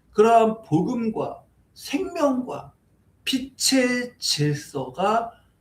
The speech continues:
이루어져 가기 위해서 그것이 방해가 되고, 어, 죽음으로 가고 어둠으로 가고 하는 것들과 불화가 되는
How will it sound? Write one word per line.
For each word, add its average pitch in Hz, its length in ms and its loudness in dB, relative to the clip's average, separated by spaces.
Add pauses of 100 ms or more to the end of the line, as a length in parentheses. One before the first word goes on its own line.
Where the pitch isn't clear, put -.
(320)
이루어져 254 540 4
가기 175 320 -2
위해서 123 640 -10 (920)
그것이 226 480 0
방해가 226 580 2
되고, 143 500 -6 (540)
어, - 300 -14 (420)
죽음으로 233 600 6
가고 202 540 4
어둠으로 262 420 4
가고 202 320 0
하는 208 220 -2
것들과 190 1120 0 (300)
불화가 208 500 2
되는 170 500 -2